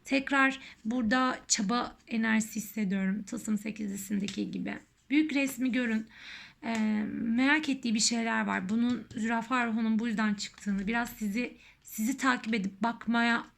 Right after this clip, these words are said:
dair bir şeyler yapıyor olabilir. Bir bağışlanma enerjisi de hissediyor. Forgiving and learning. Öğrenmek istediği, ders aldığı bir takım meseleler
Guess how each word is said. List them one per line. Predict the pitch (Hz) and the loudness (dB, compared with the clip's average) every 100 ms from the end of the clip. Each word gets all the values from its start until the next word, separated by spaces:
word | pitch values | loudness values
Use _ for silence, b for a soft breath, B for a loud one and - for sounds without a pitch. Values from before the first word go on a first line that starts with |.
| 220 | -2
dair | 226 220 220 B B B B | 0 0 -2 B B B B
bir | 202 | 0
şeyler | 254 233 | 2 4
yapıyor | 226 208 - 202 | 2 0 -2 -2
olabilir. | 190 185 240 - - B B - | -2 -2 -2 -4 -8 B B -2
Bir | 302 202 | 0 2
bağışlanma | 240 247 - 254 247 254 | 2 2 2 2 4 4
enerjisi | 240 220 220 - | 4 2 2 -2
de | 220 | -6
hissediyor. | - 214 190 202 | -4 -4 -2 -2
Forgiving | 196 226 220 214 220 220 - | -2 -2 0 2 2 0 -2
and | 226 220 | 2 4
learning. | 214 208 202 208 B B B B | 4 4 2 -4 B B B B
Öğrenmek | 240 233 226 240 220 | -2 0 0 0 -4
istediği, | - 247 185 208 202 - | -6 -4 0 0 0 -6
ders | - 233 233 - | -4 -2 -2 0
aldığı | 247 208 196 214 | 0 0 0 -2
bir | 277 | -4
takım | - 240 226 | -6 -4 0
meseleler | 233 226 240 220 226 226 226 | 0 -2 0 0 2 2 -2